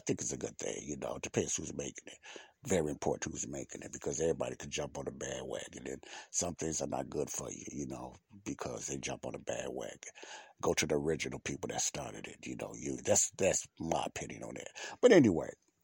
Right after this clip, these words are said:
you know, vitamins. My alternative when I have a weight problem, something that did always work for me, often work for me, was vitamins. I remember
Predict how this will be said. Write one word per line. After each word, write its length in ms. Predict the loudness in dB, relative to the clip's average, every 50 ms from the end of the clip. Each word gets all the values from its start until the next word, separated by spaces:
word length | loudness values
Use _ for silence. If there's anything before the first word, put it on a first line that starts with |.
| _ _ _ _ _ _ -16 -10 0
you 100 | 4 6
know, 120 | 6 8 6
vitamins. 720 | 8 8 8 8 8 8 4 0 -6 -8 -6 -8 -8 -8 -10 _ _ -16 -12 -10 -8 -8 -8 -10 -12 -16 -16 0
My 160 | 10 12 12 12 12
alternative 1040 | 10 8 10 10 8 10 10 10 10 8 8 12 12 12 12 12 10 8 4 -2 -8 -8 _ _ _ _ _ _
when 160 | 8 10 12 12
I 40 |
have 300 | 12 12 12 10 10 10
a 60 | 8 4
weight 300 | 6 6 4 4 4 2 _
problem, 560 | 4 4 6 6 4 2 2 2 0 -2 -2 -6 _ -4 -2
something 320 | 8 10 10 10 10 8 8
that 220 | 8 6 6 8
did 200 | 8 8 8 8 6
always 520 | 6 10 12 12 12 12 10 2 4 2 2
work 260 | 4 8 8 6 6
for 260 | 4 -2 0 2 2 2
me, 100 | 0 -4 4 10
often 460 | 10 10 10 10 6 4 4 4 6
work 180 | 6 6 6
for 180 | 6 4 4 4
me, 80 | 4 6
was 220 | 4 4 4 4
vitamins. 600 | 4 4 4 4 4 4 2 2 2 -2 -2 -2 -2
I 60 | -2
remember 440 | 0 0 2 4 4 4 6 4 2